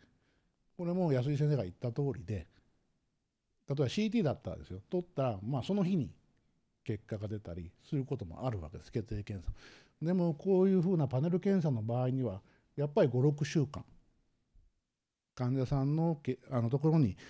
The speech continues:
返すまでにお時間がかかるということになります。で、課題なんですけども、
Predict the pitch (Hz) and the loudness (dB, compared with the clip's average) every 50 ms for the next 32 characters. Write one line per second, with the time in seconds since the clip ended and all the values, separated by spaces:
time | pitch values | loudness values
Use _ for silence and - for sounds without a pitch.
0 | - - _ _ _ - 143 139 135 - - 117 117 117 127 147 151 123 92 104 | -20 -20 _ _ _ 2 4 4 4 4 2 0 0 2 2 2 2 2 0 -2
1 | 107 101 117 - - 98 85 76 - - - 82 - - 101 95 - - - - | -2 -4 -4 -4 -4 -6 -6 -8 -14 -16 -20 -20 -12 -8 -8 -8 -8 -8 -12 -12
2 | - - - - - - - - _ _ _ - 104 104 95 - - 101 104 147 | -8 -6 -6 -6 -6 -10 -16 -20 _ _ _ -2 0 0 0 -2 -4 -2 2 4
3 | 139 127 95 76 69 69 58 - - - - _ _ _ _ _ _ _ _ _ | 4 4 2 0 -4 -8 -12 -14 -18 -20 -20 _ _ _ _ _ _ _ _ _
4 | _ _ _ _ _ _ _ _ _ _ _ _ _ _ _ _ _ _ _ _ | _ _ _ _ _ _ _ _ _ _ _ _ _ _ _ _ _ _ _ _
5 | _ _ _ _ _ _ _ _ _ _ _ _ _ _ _ _ _ _ _ _ | _ _ _ _ _ _ _ _ _ _ _ _ _ _ _ _ _ _ _ _
6 | _ _ _ _ _ - - - - - - - - - - - - 180 170 - | _ _ _ _ _ -20 -20 -20 -20 -20 -20 -20 -20 -20 -12 -4 -2 -2 0 2
7 | 185 185 214 202 208 214 - - - _ _ _ _ _ _ _ - 180 175 165 | 2 4 6 6 4 4 0 -4 -14 _ _ _ _ _ _ _ -4 0 2 2
8 | 143 113 92 - - - 110 107 120 143 175 165 147 | 2 0 -2 -4 -6 -8 -6 -4 -4 -2 -2 -4 -6